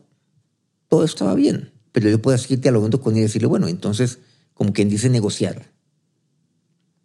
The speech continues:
Llegar a un punto intermedio. ¿Eso quién me lo enseñó? Nadie.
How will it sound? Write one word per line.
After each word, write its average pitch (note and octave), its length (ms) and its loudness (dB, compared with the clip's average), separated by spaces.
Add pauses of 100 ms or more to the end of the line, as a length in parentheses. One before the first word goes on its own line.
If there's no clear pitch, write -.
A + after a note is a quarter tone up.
(120)
Llegar G#2+ 220 2
a A2 40 2
un A2 100 2
punto A2+ 280 0
intermedio. A2 600 -4 (1600)
¿Eso B2+ 300 0
quién C3+ 180 2
me D#3 80 4
lo D3 60 4
enseñó? A#2 460 2 (180)
Nadie. F3 440 -2